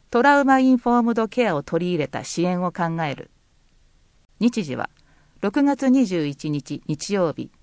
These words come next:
十三時三十分から十五時二十分まで。会場は、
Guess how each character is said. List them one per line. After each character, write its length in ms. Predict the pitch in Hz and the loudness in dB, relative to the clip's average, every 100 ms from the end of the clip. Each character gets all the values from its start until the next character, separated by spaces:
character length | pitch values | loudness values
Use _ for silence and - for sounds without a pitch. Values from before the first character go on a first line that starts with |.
| _ _ - | _ _ -6
十 220 | 262 269 | -4 0
三 220 | 277 269 | 2 2
時 80 | 165 | 2
三 220 | 196 185 | -2 -2
十 160 | 190 180 | -4 -6
分 300 | - 135 123 | -6 -6 -4
か 120 | 120 | -6
ら 140 | 120 - _ | -8 -12 _
十 220 | 170 269 | -4 -2
五 140 | 196 151 | 0 -2
時 140 | 135 | -2
二 120 | 156 | -4
十 140 | 151 185 | -4 -6
分 260 | - 131 | -6 -6
ま 120 | 113 107 | -6 -8
で。 160 | - _ _ _ _ _ _ _ _ _ | -14 _ _ _ _ _ _ _ _ _
会 220 | - 202 | -4 -2
場 240 | 180 180 170 | 0 0 0
は、 200 | 165 | -2